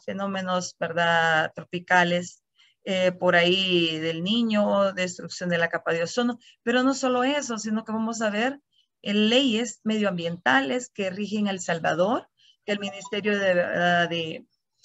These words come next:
del Medio Ambiente, pues, pone reglas y leyes para, para cumplirlas. Y la historia de la Tierra, que es una de las áreas bien cortitas. Ah,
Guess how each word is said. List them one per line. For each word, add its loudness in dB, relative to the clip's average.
del 2
Medio 4
Ambiente, -2
pues, 0
pone -2
reglas -4
y -6
leyes -2
para, -2
para -4
cumplirlas. -8
Y 2
la 6
historia 0
de -2
la 0
Tierra, -4
que -4
es -4
una 0
de 0
las 0
áreas -4
bien 0
cortitas. -4
Ah, 4